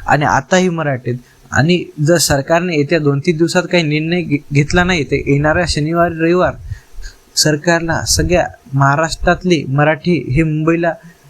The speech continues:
दिसले तर याबद्दल आश्चर्य न राहील आपल्याला. जरांगे यांनी वानखेडे स्टेडियम यासारख्या ठिकाणी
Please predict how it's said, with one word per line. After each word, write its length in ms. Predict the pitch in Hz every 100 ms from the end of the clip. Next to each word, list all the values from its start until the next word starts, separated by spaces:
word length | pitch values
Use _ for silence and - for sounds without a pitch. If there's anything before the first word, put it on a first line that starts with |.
| _ _ _ _ 147
दिसले 460 | 151 - 185 160
तर 160 | - 156
याबद्दल 880 | 151 156 170 - 117 147 147 147 170
आश्चर्य 640 | 131 135 - 185 175 185 - - - - - 180
न 140 | 160 185 196 - 151
राहील 280 | 156 156
आपल्याला. 440 | 143 - 117 107 101 - - - _ - - - - _ - - - - _ _ _ _ 95 - _ - - _ _ _ _ _ - - - - -
जरांगे 460 | 139 151 165 175 185
यांनी 200 | 180 185
वानखेडे 400 | 160 151 156 170
स्टेडियम 300 | - 180 175
यासारख्या 440 | 170 165 165 175
ठिकाणी 480 | 165 165 175 175